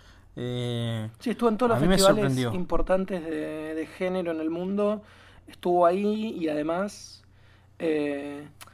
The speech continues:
Speaker 2: eh, es eso, ¿no? Como que el cine,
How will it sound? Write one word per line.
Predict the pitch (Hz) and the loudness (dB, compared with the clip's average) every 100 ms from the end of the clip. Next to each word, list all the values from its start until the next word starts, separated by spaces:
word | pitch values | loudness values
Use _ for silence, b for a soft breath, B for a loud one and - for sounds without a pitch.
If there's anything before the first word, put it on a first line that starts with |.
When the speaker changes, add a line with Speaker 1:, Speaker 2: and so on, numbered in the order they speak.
| B B B _ - | B B B _ -6
Speaker 2:
eh, | 175 180 - | -4 -2 -2
es | 196 | 0
eso, | 233 - 156 | 0 0 0
¿no? | 180 240 | 4 2
Como | 240 165 160 | 2 -4 -4
que | 165 160 - - - _ _ _ - - | -4 -6 -10 -18 -20 _ _ _ -20 -8
el | 185 160 | -6 -6
cine, | - 226 220 220 196 202 - | -4 0 2 2 2 -2 -10